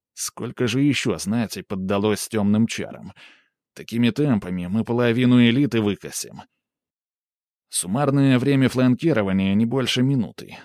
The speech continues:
но я уже успел сделать нужные выводы. Тёмные сидели с невозмутимыми рожами, или старательно это изображали. По крайней мере, выпендриваться никто из них не собирался.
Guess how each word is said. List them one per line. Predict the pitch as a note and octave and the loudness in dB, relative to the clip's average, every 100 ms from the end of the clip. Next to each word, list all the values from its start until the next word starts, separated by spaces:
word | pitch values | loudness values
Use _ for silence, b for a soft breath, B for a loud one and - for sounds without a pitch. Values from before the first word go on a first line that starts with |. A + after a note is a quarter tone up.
| B | B
но | F#2+ | -10
я | C3 B2 | -4 -2
уже | A2 A2+ | 2 2
успел | A2 - B2+ A2 | 0 0 -2 -2
сделать | F#2 A2+ G#2 G2 | -2 0 0 0
нужные | G#2 F2+ G#2 G2+ F#2+ | -2 -2 0 0 -2
выводы. | E2+ A1+ - - - _ b b b _ | -6 -14 -18 -20 -20 _ b b b _
Тёмные | C#3 C#3+ C#3 C3 A2+ | -8 -2 2 4 2
сидели | B2 A#2+ C3+ A#2 | 0 0 2 2
с | G#2 | 2
невозмутимыми | A#2+ A2 G#2 A2+ A2 A#2+ A#2 A#2 A2+ | 0 0 2 2 2 0 0 4 4
рожами, | C#3 A2+ E2 C#2 G#1 - - | 2 -2 -8 -14 -16 -18 -14
или | - A#2 G2 | -10 -6 -6
старательно | - A2+ A2 F#2 G#2+ G2+ F#2+ F2 | -6 -4 -2 -4 -4 -2 -2 -4
это | F#2+ F2+ | -4 -6
изображали. | E2+ F#2 F#2 F2+ E2+ A1 G#1 - - _ _ _ | -6 -8 -8 -8 -8 -14 -18 -20 -20 _ _ _
По | - D2+ | -16 -10
крайней | D3 C#3 G#2 G2+ | -4 -2 0 0
мере, | G2 E2 C#2+ | 0 -4 -8
выпендриваться | E2 G2 C3+ C3 A2+ G#2 G2+ - | -12 -12 -6 -2 0 0 -2 -2
никто | G2+ G2 A#2 | -2 -2 0
из | G#2 F#2 | -2 0
них | G#2+ G2 | -2 0
не | G2+ | -2
собирался. | - G#2 F#2+ - - - - | -4 -4 -6 -8 -14 -16 -14